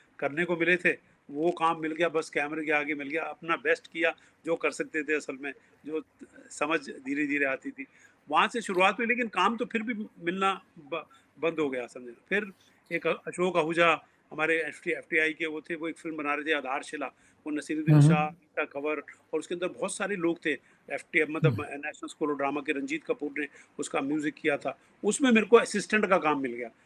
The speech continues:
Speaker 1: मैं थर्ड असिस्टेंट था। और असिस्टेंट का काम भी ऐसा कि और कुछ कोई राय वाय, स्क्रिप्ट, इसमें के अंदर कोई ध्यान नहीं देना, सिर्फ मतलब अ, लोगों को लाना लवाना और जब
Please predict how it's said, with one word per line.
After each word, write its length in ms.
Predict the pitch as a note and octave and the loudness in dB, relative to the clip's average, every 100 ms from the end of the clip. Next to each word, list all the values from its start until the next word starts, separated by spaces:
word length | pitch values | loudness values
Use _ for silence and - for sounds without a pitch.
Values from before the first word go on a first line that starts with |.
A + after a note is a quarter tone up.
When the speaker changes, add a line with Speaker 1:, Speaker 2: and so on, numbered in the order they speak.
| _ - | _ -4
Speaker 1:
मैं 120 | D#3 | -2
थर्ड 280 | - E3 F3 | 2 6 6
असिस्टेंट 520 | E3 D#3 - D#3+ C3+ | 6 0 -6 -8 -6
था। 40 | C#3+ | -2
और 160 | E3+ | 0
असिस्टेंट 400 | D3+ E3+ - F3 | 0 -4 -8 -2
का 120 | F#3 | 0
काम 260 | F3+ E3+ F3 | 2 -2 -4
भी 160 | F#3+ F3+ - - D3+ | -6 -8 -14 -8 -2
ऐसा 260 | D3+ G3+ | 4 4
कि 320 | G3+ G3 F#3 - _ - | 4 0 -4 -6 _ -2
और 160 | D#3 F3+ | 0 0
कुछ 200 | F#3+ - | -2 -2
कोई 180 | G3 | 0
राय 300 | D#3 D3+ E3+ | 4 6 8
वाय, 320 | F#3 E3+ F3 F#3 | 6 4 2 0
स्क्रिप्ट, 420 | - D#3 F3+ - | -6 -10 -10 -8
इसमें 380 | E3 D#3+ D#3+ E3+ | -8 -10 -16 -12
के 60 | F#3 | -10
अंदर 180 | E3 | -8
कोई 200 | F#3+ F3+ | -10 -8
ध्यान 200 | F#3 D#3 | -6 -8
नहीं 120 | F3+ E3+ | -8 -8
देना, 220 | E3 C#3+ _ _ _ | -8 -10 _ _ _
सिर्फ 320 | D#3+ F3+ - D3+ | -4 -4 -6 -14
मतलब 380 | D3+ F3 F#3+ F#3 _ _ - | -12 -8 -8 -8 _ _ -12
अ, 40 | |
लोगों 480 | D#3+ D3+ D3+ F3 F#3+ | -12 -8 -4 -2 -2
को 120 | F3 | -2
लाना 300 | D#3 D3+ F3+ | -2 0 0
लवाना 380 | F3+ D#3 E3+ G3 | -2 -2 -2 -2
और 160 | F#3+ D#3 | -2 -4
जब 200 | E3 | -8